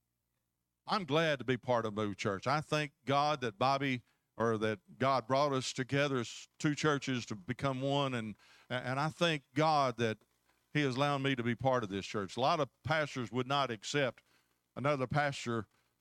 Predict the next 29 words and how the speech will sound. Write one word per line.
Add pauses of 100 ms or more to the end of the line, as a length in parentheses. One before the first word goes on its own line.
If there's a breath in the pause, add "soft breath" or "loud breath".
(140)
especially (180)
their (560)
pastor, (1700)
to
come
and
sit
under
them.
And
I, (580)
Bobby, (220)
I
don't
know
if
I've
tell
him
enough
how
much
I'm
thankful
that
I'm
thankful
to
God.